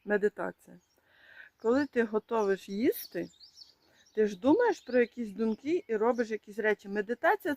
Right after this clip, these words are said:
це не тільки у-, те, що ти робиш, ти копаєшся в землі. Чому кажуть, коли копаєшся в землі,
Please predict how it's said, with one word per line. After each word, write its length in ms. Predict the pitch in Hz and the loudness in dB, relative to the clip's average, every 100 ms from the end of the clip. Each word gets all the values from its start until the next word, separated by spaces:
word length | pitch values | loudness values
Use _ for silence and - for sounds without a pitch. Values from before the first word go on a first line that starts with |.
| - | 0
це 80 | 269 | 2
не 140 | 269 | 2
тільки 320 | - 262 240 | -2 -6 -6
у-, 1500 | 226 226 233 233 233 226 226 226 226 226 226 226 220 226 226 - _ - _ _ - _ _ _ - - _ _ - | -6 -4 -4 -4 -4 -6 -6 -6 -4 -6 -6 -6 -6 -6 -6 -10 _ -20 _ _ -20 _ _ _ -20 -20 _ _ 8
те, 180 | 277 | 8
що 200 | 277 - | 8 -4
ти 340 | 226 240 220 - _ | -10 -2 -2 -2 _
робиш, 680 | 202 220 381 427 226 - _ _ _ | -4 2 2 2 -4 -4 _ _ _
ти 80 | 233 | -8
копаєшся 600 | 233 226 262 294 - 285 | -8 4 6 6 0 -2
в 60 | |
землі. 260 | 262 269 214 | 2 2 2
Чому 260 | - 277 302 | 2 2 2
кажуть, 320 | 233 220 196 _ | -2 -6 -10 _
коли 180 | 196 202 | -8 -6
копаєшся 640 | 208 - 196 190 - 196 | -4 2 4 4 -2 -10
в 120 | 180 | -10
землі, 600 | 180 202 202 226 262 294 | -4 -4 -2 -2 0 0